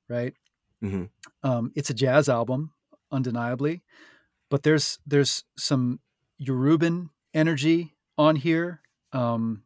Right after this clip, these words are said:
Speaker 1: there's a lot of, like, Afro-Cuban, um, rhythmic information. There's a, a really firm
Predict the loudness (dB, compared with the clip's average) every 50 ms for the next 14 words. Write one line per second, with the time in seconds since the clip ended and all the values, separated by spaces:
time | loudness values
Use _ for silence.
0 | _ _ _ -4 -4 -4 -4 -6 -6 -4 -2 2 2 2 2 0 -4 -8 -10 -10
1 | -10 -8 -6 -6 -4 -4 -4 -6 -8 -6 -6 -4 -2 0 0 0 0 0 -2 -6
2 | -8 _ _ _ _ _ _ _ -12 -10 -8 -8 -10 -10 -12 _ -4 -2 -2 0
3 | 0 0 0 0 -2 -2 0 0 0 2 2 0 0 -2 -2 -2 -2 -4 -10 -16
4 | -20 -20 -20 -20 _ _ 0 2 4 4 4 4 2 0 0 -2 _ _ _ _
5 | _ _ _ -6 -2 0 2 2 2 2 0 0 0 2 4 4 4 4 4 2
6 | 0 -2 -6